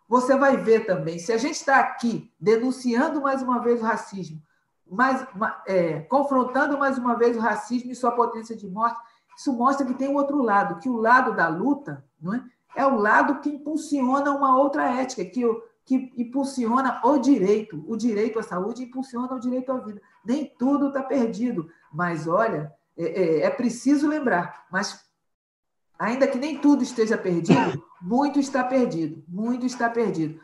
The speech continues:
Mais de um milhão de testado positivo, mais de cinquenta mil mortos, e, de, e como os dados, é, de São Paulo têm de-, demonstrado, a maioria desses mortos, eu tô dizendo o dado de São Paulo, porque São Paulo estudou isso, né? Não quer dizer que o,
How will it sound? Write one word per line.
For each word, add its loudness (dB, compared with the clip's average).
Mais 0
de 2
um 0
milhão -4
de -10
testado -4
positivo, -6
mais 2
de -4
cinquenta -2
mil -2
mortos, -2
e, -8
de, -16
e -10
como 4
os -4
dados, 0
é, -4
de -10
São -4
Paulo 6
têm -2
de-, -2
demonstrado, -4
a 2
maioria 4
desses 0
mortos, -4
eu -6
tô -2
dizendo -8
o -8
dado 2
de -12
São -8
Paulo, 0
porque -2
São -8
Paulo -2
estudou 0
isso, -6
né? -8
Não -14
quer -4
dizer -4
que -8
o, -6